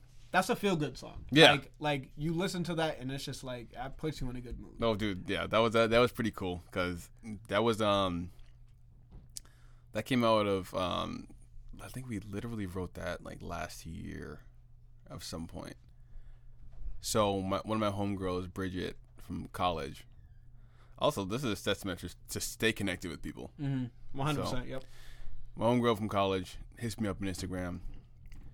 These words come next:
Speaker 2: She goes, "Hey, Jermaine." I go, "What's up?" <laughs> She goes, "You're really talented." I'm like, "Thanks. I appreciate you. Thank you." Uh, and she goes, "So my,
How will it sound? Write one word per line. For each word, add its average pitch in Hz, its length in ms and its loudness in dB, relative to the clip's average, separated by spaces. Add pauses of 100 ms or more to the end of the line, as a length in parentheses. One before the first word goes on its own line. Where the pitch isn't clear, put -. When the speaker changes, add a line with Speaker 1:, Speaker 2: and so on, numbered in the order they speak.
(440)
Speaker 2:
She 107 60 -4
goes, 95 240 -4
"Hey, 135 120 -4
Jermaine." 135 440 4 (320)
I 95 60 -4
go, 90 300 -4 (760)
"What's - 180 -2
up?" 160 240 6 (420)
<laughs> - 800 4
She - 120 -6
goes, 107 280 2
"You're 98 280 -2
really 123 200 4
talented." 101 480 -2 (240)
I'm 117 140 0
like, 101 220 2 (1400)
"Thanks. 120 480 0 (600)
I 98 60 -4
appreciate 135 600 4
you. 90 80 -4
Thank 117 240 2
you." 95 220 4 (140)
Uh, 107 360 8 (600)
and 107 380 6 (580)
she 113 100 -6
goes, 110 200 2
"So 131 80 0
my, 127 140 4